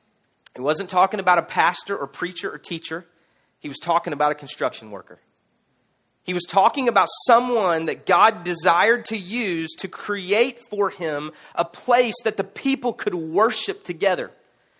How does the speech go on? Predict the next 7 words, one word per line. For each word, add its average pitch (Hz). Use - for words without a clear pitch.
And 165
so 208
he 202
says, 180
"I've 170
chosen 196
Bezalel 156